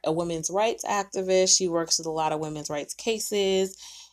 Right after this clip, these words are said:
And for her to kinda come out and say, "Oh, I've dealt with this in the past," like,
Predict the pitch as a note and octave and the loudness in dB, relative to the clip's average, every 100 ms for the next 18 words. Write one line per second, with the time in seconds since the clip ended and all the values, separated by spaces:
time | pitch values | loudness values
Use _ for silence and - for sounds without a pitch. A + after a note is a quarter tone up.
0 | _ E3+ F3+ F3 E3 E3 E3 D#3+ - D#3 | _ 4 4 4 2 0 -2 -6 -4 -2
1 | E3 F#3+ F#3 F#3 - F#3+ - F3 F3 E3+ | 0 0 2 2 0 -6 -4 -2 -2 -4
2 | - F#3 F3+ E3 D#3+ D#3 D3+ D#3 - - | -4 -2 -2 0 0 -2 -4 -6 -6 -2
3 | D#3+ D#3 D#3 - E3+ F3 F3 F3 E3 E3 | 0 2 0 2 4 6 6 4 2 0
4 | - E3 E3 D#3+ D#3 D3+ - E3 D#3+ D#3 | 0 -2 -4 -6 -6 -8 -2 2 4 4
5 | D3+ - D3 D3 | 0 -4 -4 -6